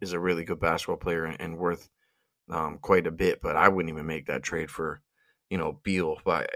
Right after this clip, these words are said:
I, I th-, he worked better, you know, with Beal than with Beal being off that team. But you're right, it might actually, uh, might cost somebody their job in Philadelphia if they actually let that go down.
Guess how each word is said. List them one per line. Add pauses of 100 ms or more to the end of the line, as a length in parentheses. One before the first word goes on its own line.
(160)
I,
I
th-,
he
worked
better,
you
know,
with
Beal (440)
than
with
Beal
being
off
that
team.
But
you're
right,
it
might
actually,
uh, (760)
might
cost
somebody
their
job (840)
in
Philadelphia
if
they
actually
let
that
go
down.